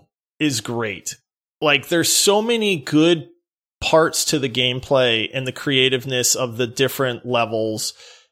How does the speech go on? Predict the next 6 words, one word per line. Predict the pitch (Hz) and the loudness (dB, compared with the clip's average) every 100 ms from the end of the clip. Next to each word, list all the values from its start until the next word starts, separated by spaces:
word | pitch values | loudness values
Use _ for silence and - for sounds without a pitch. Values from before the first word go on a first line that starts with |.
| _ | _
and | - 131 123 117 | 0 0 0 2
the | 127 120 113 | 4 4 4
skills | - - - 151 139 131 120 | 4 2 4 4 4 2 0
and | 135 | -4
how | 120 147 143 | 0 2 4
it | 131 - | 2 0